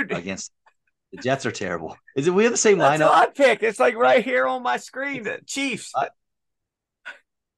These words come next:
Speaker 2: All right. Well, there we have it, folks. We are on the same page. That's gotta be a record.
Speaker 1: We do, no, we do this all the time. We do it even in
Speaker 2: Yeah,
Speaker 1: our
Speaker 2: but
Speaker 1: once
Speaker 2: usually
Speaker 1: and done. Like, we sit there and name our nine
Speaker 2: Yeah,
Speaker 1: players,
Speaker 2: that's true.
Speaker 1: and six of them are the same.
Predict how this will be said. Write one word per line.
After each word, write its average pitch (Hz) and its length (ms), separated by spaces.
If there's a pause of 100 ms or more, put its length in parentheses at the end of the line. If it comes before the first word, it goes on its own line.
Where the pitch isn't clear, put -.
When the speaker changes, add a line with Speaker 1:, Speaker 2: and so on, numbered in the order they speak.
(500)
Speaker 2:
All 104 140
right. 151 180 (100)
Well, 117 320
there 123 160
we 131 140
have 131 180
it, 104 100
folks. - 540
We 120 340
are 117 180
on 127 160
the 117 60
same 127 380
page. 123 480 (440)
That's 156 200
gotta 175 160
be 151 120
a 123 60
record. 123 340 (280)
Speaker 1:
We 170 140
do, 226 280
no, 135 200
we 190 120
do 247 160
this 220 220
all 170 240
the 160 120
time. 147 500
We 139 100
do 196 160
it 202 100
even 208 180
in 208 60
Speaker 2:
Yeah, 196 60
Speaker 1:
our 185 60
Speaker 2:
but 180 60
Speaker 1:
once 185 160
Speaker 2:
usually 156 100
Speaker 1:
and 131 60
done. 156 200
Like, 123 220
we 147 100
sit 175 240
there 170 160
and 156 80
name 170 240
our 151 120
nine 160 240
Speaker 2:
Yeah, 160 80
Speaker 1:
players, 160 420
Speaker 2:
that's - 180
true. - 120
Speaker 1:
and 143 140
six - 400
of 143 60
them 127 200
are 135 80
the 123 120
same. 113 360